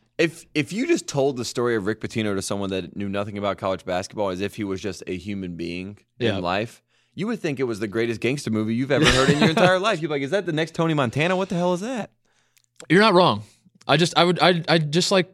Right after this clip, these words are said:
Speaker 2: someone, you know, like, I just wanna see someone give the guy a shot. He's, uh, he's obviously sorry for everything he's done. That's why he's out there saying, "I'm innocent. I didn't do anything wrong."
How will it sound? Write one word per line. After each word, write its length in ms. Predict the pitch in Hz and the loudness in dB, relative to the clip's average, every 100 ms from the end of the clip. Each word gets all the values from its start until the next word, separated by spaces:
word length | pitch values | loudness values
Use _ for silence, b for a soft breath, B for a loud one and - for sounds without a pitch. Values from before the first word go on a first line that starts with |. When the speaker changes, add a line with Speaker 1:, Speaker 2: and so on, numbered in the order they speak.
| _ | _
Speaker 2:
someone, 460 | - 165 170 165 151 | -2 0 2 2 2
you 100 | 156 | 0
know, 160 | 147 | 2
like, 160 | 143 131 | 2 0
I 80 | 139 | 0
just 140 | 151 | 0
wanna 120 | 165 160 | 0 -2
see 140 | 160 | -2
someone 300 | - 139 131 | -2 -2 -2
give 160 | 123 113 | -2 -2
the 60 | |
guy 160 | 113 107 | -2 -2
a 40 | |
shot. 380 | 101 - 107 107 | -2 -4 -4 -4
He's, 240 | 123 127 127 | -4 -2 0
uh, 160 | 120 - | -2 0
he's 200 | 143 127 | -2 2
obviously 400 | 135 175 190 170 | 4 4 2 0
sorry 400 | 143 135 127 127 | 0 2 4 4
for 160 | 127 127 | 2 0
everything 300 | 120 131 131 | 0 0 -2
he's 120 | 127 | -2
done. 260 | 113 110 110 | -2 -2 -2
That's 140 | 117 | -2
why 160 | 131 131 | 0 0
he's 140 | 127 | 2
out 160 | 120 117 | 0 0
there 140 | 127 | -2
saying, 260 | - 120 117 | -2 -2 0
"I'm 100 | 110 | 0
innocent. 300 | 117 113 120 | -2 -2 -2
I 60 | 113 | -2
didn't 160 | 113 | -2
do 80 | 110 | -2
anything 280 | 110 113 113 | -4 -2 -4
wrong." 320 | 107 107 107 | -4 -4 -6